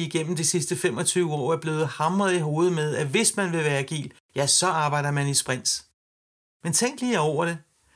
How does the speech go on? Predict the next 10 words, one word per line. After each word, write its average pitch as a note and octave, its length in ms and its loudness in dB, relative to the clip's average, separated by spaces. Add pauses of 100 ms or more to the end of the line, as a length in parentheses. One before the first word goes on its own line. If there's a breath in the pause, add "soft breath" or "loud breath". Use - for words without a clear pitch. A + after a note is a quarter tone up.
(180 soft breath)
Et F3+ 140 0
sprint A#3+ 360 0
er G3 240 4
og G#3 140 -2
bliver F#3+ 220 2
ikke F3+ 380 2
andet D#3+ 160 0
end F3+ 100 -2
en E3+ 120 0
timebox, D3+ 680 -2